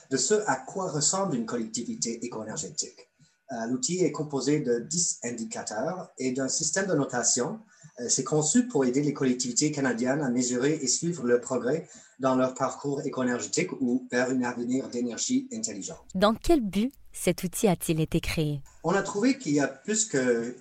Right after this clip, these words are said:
Speaker 1: plus de quatre cents collectivités à travers le Canada ont é-, élaboré un plan énergétique communautaire ou un plan de réduction des émissions de gaz à effet de serre. Mais jusqu'à récemment, il n'existait aucune pratique standard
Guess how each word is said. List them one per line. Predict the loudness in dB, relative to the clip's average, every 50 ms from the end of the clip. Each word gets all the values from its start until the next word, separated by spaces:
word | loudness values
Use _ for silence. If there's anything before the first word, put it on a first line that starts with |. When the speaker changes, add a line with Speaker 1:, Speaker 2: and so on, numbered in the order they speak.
| -14 -6
Speaker 1:
plus | -6 -4 -4 0
de | 0 0 0
quatre | 0 0 0 0 2
cents | 2 2 2
collectivités | 0 0 0 -2 0 0 0 -2 -2 -2 0 2 2 2 2
à | 2 0
travers | -4 -10 -10 -6 -4 -2 0 0 2 0
le | 0 -2
Canada | -2 -6 -6 -6 -6 -6 -6 -6 -6 -6 -8 -10
ont | -8 -8 -8 -8 -10 -8 -4
é-, | -4 -4 -4 -4 -4 -2
élaboré | 2 4 4 4 4 4 4 4 4 4
un | 4 2 0 0 -4
plan | -4 -2 0 0 0 0 0
énergétique | -2 -2 -2 -4 -2 -2 -4 -4 -2 -4
communautaire | -2 -2 0 0 -2 -4 -4 0 0 2 2 2 0 -2 -4 -6
ou | -6 -4 -4
un | -4 -6
plan | -4 -2 0 2 2 2 0
de | 0 0 -2 -4 -4 -6 -10 -12 -14 -16 -18 -12 -4
réduction | -2 -2 0 0 -2 -2 0 0 2 2 2
des | 2 0 0 -2
émissions | -2 0 0 0 2 2
de | 2 2 0
gaz | 0 -2 -2 -2 -2
à | -2 -4 -4
effet | -4 -4 -4 -2 0
de | 0
serre. | 0 2 2 0 0 -4 -8 -12 -18 _ -20 -20 -20 -18 _ -6
Mais | -6 -4 -2
jusqu'à | 0 0 0 0 2 0 0
récemment, | 0 2 0 2 2 2 2 2 2 2 0
il | 0 0
n'existait | 0 -2 -2 -2 -4 -4 -4 -4 -4 -4
aucune | -4 -4 -2 -2 -2 -2
pratique | -2 -4 -4 -4 -2 0 0 0 -2 -4 -10 -18 -20 -20 -14 -8
standard | -6 0 2 4 4 4 4 0 -2 -4 -8 -12 -18 -20 -20 _